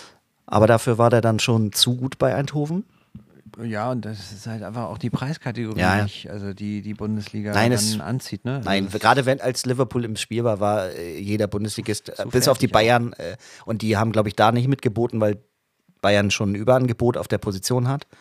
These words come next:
Speaker 2: Mhm.
Speaker 1: Oder zumindest kein Need hat, sagen wir mal so. Ja, ähm, und bei euch, ehrlich gesagt, gab's die Notwendigkeit, äh, jetzt seitdem Adeyemi funktioniert, auch nicht unbedingt, ne?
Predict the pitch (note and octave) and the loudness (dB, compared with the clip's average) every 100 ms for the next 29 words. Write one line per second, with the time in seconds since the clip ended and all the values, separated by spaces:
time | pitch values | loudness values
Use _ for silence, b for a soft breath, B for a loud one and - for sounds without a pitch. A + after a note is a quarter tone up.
0 | b b b E2+ F2 E2+ G2 F#2 - - | b b b -14 -10 -2 2 2 0 -8
1 | - F#2 G#2+ G2+ - A2 F#2 A2 C3 - | -6 -2 0 0 0 2 2 4 2 2
2 | C#3+ - - E2+ G#2+ G#2+ G#2 G#2 G#2 A#2 | 0 0 -6 -6 -2 0 2 2 0 0
3 | B2+ b b b b b b b - F2 | -2 b b b b b b b -8 -4
4 | F#2 A2+ _ - A2+ A#2+ A#2 A#2+ - _ | -4 -6 _ 2 4 6 4 0 -8 _
5 | _ - A2+ A2+ G#2+ C3 C3+ B2+ C3+ C3+ | _ -6 2 4 6 4 4 0 -2 2
6 | C#3 C#3 - - C3 C3 - C3+ C3 C3 | 0 0 -6 -4 2 2 4 2 4 2
7 | C3 - C3 C3 - A#2 B2 A2+ - - | 2 0 0 0 -2 2 2 0 -6 -14
8 | D2 D#2 A#2 - G2 A2+ G#2 G#2+ - G2+ | -8 -2 0 2 2 2 2 0 -2 -4
9 | G#2 G#2 C3+ C3 B2+ C3 B2+ - B2 B2+ | 0 4 6 4 2 -2 -2 2 4 4
10 | C3 - - B B B B B B A2 | 2 0 -8 B B B B B B 4
11 | A#2+ B2 F#2+ F2 D#2+ D2+ - - C#3 | 6 4 4 -2 -4 -6 -6 0 0